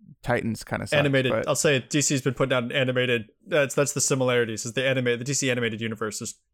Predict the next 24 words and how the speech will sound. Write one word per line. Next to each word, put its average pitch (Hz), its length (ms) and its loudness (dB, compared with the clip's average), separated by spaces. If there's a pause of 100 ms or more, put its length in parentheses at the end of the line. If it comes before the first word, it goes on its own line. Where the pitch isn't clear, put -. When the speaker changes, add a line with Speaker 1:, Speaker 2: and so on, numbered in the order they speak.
(140)
Speaker 2:
just - 260 -12 (200)
solid. 110 320 -4 (1700)
Speaker 1:
Yeah. 120 240 -2 (720)
Um, 135 560 0 (460)
cool. 135 280 0 (540)
Did 135 160 2
we 147 180 4
have 156 420 2
any, 143 720 0
uh, 135 600 4 (200)
any 139 360 0
last 135 560 -2
Speaker 2:
One 143 140 0
more 139 200 4
fun 123 240 -2
fact. - 560 -4 (480)
Daniel 147 240 4
Speaker 1:
All 117 60 2
right, 113 60 4
Speaker 2:
Craig 151 260 6
Speaker 1:
hit 117 80 -4
us. 110 120 -10
Speaker 2:
completely 151 500 2
forgot 131 640 0